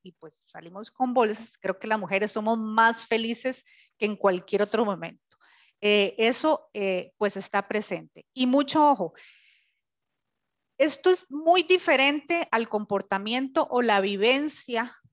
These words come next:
que, eh, las personas que compran por internet tienen, porque al comprar por internet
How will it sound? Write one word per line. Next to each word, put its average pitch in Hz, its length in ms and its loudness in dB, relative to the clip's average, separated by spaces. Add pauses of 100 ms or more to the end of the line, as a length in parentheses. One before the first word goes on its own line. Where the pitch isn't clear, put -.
(160)
que, 233 720 0
eh, 196 380 -12
las 202 320 -2
personas 220 420 -2
que - 80 -8
compran 254 420 0
por 269 140 -2
internet 240 600 -4
tienen, 233 340 -2
porque 190 240 -8
al 208 100 -4
comprar 214 460 0
por 285 160 2
internet 269 560 -2